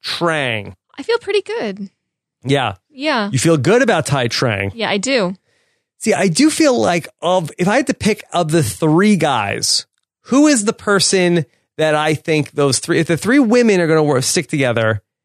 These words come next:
Speaker 1: if I had to bet money on who is the person they are going to like the most,
Speaker 2: Yes.
Speaker 1: I feel like it's gonna be Tai.
Speaker 2: I feel like he's probably the most loyal,
Speaker 1: Mm-hmm.
Speaker 2: the most honest.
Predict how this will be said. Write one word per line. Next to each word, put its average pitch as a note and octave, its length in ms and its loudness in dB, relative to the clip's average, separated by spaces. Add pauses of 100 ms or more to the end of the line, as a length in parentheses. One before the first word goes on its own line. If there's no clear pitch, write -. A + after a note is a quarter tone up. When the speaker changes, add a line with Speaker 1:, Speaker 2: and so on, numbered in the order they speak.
(140)
Speaker 1:
if D#3 120 -4
I G3 120 2
had G#3+ 260 0
to G3 100 2
bet E3 380 -2
money C#3 500 0
on B2+ 200 -2
who A3 240 4
is A3+ 120 0
the - 80 -4
person F3 380 0
they D#3 140 2
are D3 40 0
going D3 240 0
to C3+ 100 -2
like C3 420 -2
the C3 120 -2
most, B2+ 640 0 (240)
Speaker 2:
Yes. F#3+ 560 -6
Speaker 1:
I A3 80 -4
feel B3 160 0
like A3 120 2
it's F#3+ 120 -4
gonna E3+ 160 0
be C#3 140 0
Tai. - 340 -6 (400)
Speaker 2:
I D4+ 140 -2
feel G4 160 2
like G4 160 2
he's C#4+ 440 2
probably B3 280 0
the A3 100 0
most G#3+ 320 2
loyal, F3+ 520 0 (160)
Speaker 1:
Mm-hmm. D#3 260 4
Speaker 2:
the D#3 60 2
most A3 320 0
honest. G3 680 -2